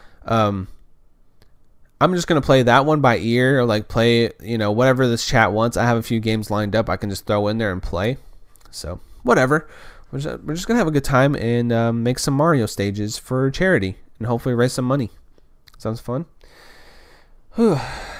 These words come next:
And then he actually had a question for me. I know I had a tangent there, but with the recent announcement of the record twenty new movies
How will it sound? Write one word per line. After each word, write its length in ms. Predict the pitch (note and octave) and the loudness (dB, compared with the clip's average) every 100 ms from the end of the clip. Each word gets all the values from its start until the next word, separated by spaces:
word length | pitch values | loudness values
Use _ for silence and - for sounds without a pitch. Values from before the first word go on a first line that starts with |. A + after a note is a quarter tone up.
| - - - - | -18 -20 -18 -6
And 140 | D#3 | -2
then 260 | F3 F3 E3 | 2 2 2
he 220 | D3+ F3 | -2 -2
actually 480 | C3 D#3 - F3 E3+ | 0 -2 -2 -2 -2
had 180 | D#3+ D3 | 0 -2
a 20 | |
question 540 | - D3+ D3+ - G#2+ | -2 -4 -4 -6 -8
for 200 | G#2 F#2+ | -8 -8
me. 220 | F#2 A2 G2+ | -6 -4 -4
I 80 | |
know 140 | G#2 F#2+ | -4 -4
I 180 | F#2 G2 | -4 -6
had 240 | - G2 | -6 -6
a 40 | |
tangent 460 | F2+ - F2+ G2 F#2 | -6 -6 -6 -6 -6
there, 220 | G#2+ B2 | -4 -4
but 280 | B2+ G2 F2+ - - - - - - _ | -4 -6 -6 -16 -20 -20 -20 -20 -20 _
with 200 | - - | -6 -4
the 80 | D3 | -4
recent 360 | F#3 A#3 - A#3+ | -4 -4 -2 -2
announcement 600 | F3+ C3 C3 B2 - A#2+ | -4 -2 -2 -2 -2 -2
of 160 | A2+ | -2
the 80 | A2+ | -4
record 600 | B2 E3 - E3+ C#3+ - | -4 -6 -4 -4 -4 -8
twenty 380 | - G3+ G3+ G3+ | -12 -6 -4 -2
new 300 | E3+ D#3+ D#3+ | 0 0 0
movies 560 | C#3 A#2 A2+ A2+ - | 0 -2 -2 -4 -8